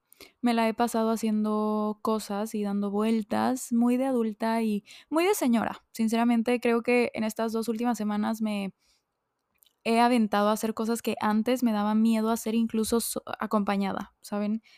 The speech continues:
Y obviamente he hecho las cosas sola. Creo que poco a poco me doy cuenta de que evidentemente sí, estoy creciendo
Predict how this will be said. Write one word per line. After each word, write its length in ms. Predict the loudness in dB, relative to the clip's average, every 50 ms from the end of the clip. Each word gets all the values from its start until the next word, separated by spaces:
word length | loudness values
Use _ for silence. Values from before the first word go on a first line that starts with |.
| -20 _ _
Y 120 | 2 2
obviamente 400 | 4 4 4 2 2 2 2 4
he 160 | 4 4 4
hecho 420 | 2 2 0 2 2 2 2 2 2
las 160 | 0 -2 -4
cosas 320 | -6 -6 -4 -4 -4 -2
sola. 440 | -2 0 2 2 2 0 -2 -4 -10 _ _ _ _ _ _ _ _ _ _ _ _ _ _ _ _ _ _ _ _ _ _ _ _
Creo 280 | -2 2 2 2 2 2
que 300 | 2 2 2 2 2 2 0 -2 _ -4 0
poco 180 | 0 2 2 2
a 60 | 2
poco 240 | 0 0 0 0 0
me 100 | 0 0
doy 140 | -2 -2
cuenta 320 | -4 -2 -4 -2 0 0 0
de 120 | 0 -2
que 180 | -2 -4 -6 -4
evidentemente 760 | -2 -2 -2 0 0 0 0 0 0 0 0 0 -2 -2 -4
sí, 340 | -6 -8 -6 -6 -6 -6 -4 -4
estoy 320 | -4 -4 -2 0 -2 0
creciendo 640 | 2 0 0 0 0 0 0 2 2 0 -2 -2